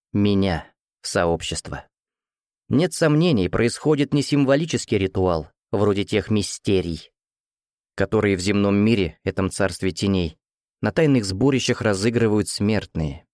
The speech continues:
Ни одно из подобных тусклых отражений неземного блеска.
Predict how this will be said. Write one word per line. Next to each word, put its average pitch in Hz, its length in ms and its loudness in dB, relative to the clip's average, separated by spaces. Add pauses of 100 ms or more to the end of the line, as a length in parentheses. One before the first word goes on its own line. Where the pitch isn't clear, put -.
(920)
Ни 113 240 4
одно 127 400 2
из 123 160 -2
подобных 117 560 2
тусклых - 500 -2
отражений 104 600 0
неземного 98 540 0
блеска. 95 600 -2